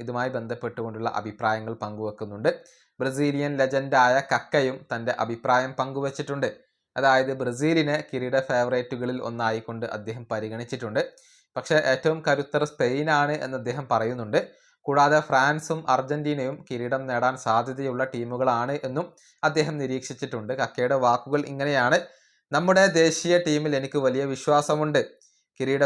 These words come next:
ഫേവറേറ്റുകളിൽ ഒന്നായി ഞാൻ ബ്രസീലിനെ പരിഗണിക്കുന്നു. ബ്രസീൽ ഇത്തവണ ആറാം കിരീടം നേടുമെന്ന് ഞാൻ പ്രതീക്ഷിക്കുന്നു. ഫേവറേറ്റുകളിൽ ഏറ്റവും കരുത്തരായിക്കൊണ്ട് വരുന്നത് അത് സ്പെയിനാണ്. യമാൽ മികച്ച പ്രകടനം അവിടെ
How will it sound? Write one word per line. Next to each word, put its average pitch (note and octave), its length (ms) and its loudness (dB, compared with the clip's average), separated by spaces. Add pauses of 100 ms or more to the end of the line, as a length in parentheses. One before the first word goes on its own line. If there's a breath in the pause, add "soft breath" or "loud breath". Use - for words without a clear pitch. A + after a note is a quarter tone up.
ഫേവറേറ്റുകളിൽ C#3+ 720 4 (120)
ഒന്നായി C#3+ 380 4 (160)
ഞാൻ C3+ 220 2
ബ്രസീലിനെ C#3+ 600 0
പരിഗണിക്കുന്നു. C3+ 600 0 (440 soft breath)
ബ്രസീൽ C#3+ 340 2 (100)
ഇത്തവണ C#3+ 320 2 (240)
ആറാം C#3+ 360 4
കിരീടം D3 340 2 (100)
നേടുമെന്ന് C#3+ 500 4
ഞാൻ A#2+ 160 -2
പ്രതീക്ഷിക്കുന്നു. C3+ 680 -2 (480 loud breath)
ഫേവറേറ്റുകളിൽ F3+ 720 4 (140)
ഏറ്റവും E3+ 300 -2 (100)
കരുത്തരായിക്കൊണ്ട് D3+ 880 2
വരുന്നത് C3 400 -4 (120)
അത് C3+ 160 -8
സ്പെയിനാണ്. D#3 560 2 (480)
യമാൽ C#3+ 320 4
മികച്ച C3+ 300 -2 (100)
പ്രകടനം C#3+ 420 -2 (100)
അവിടെ C3 220 -2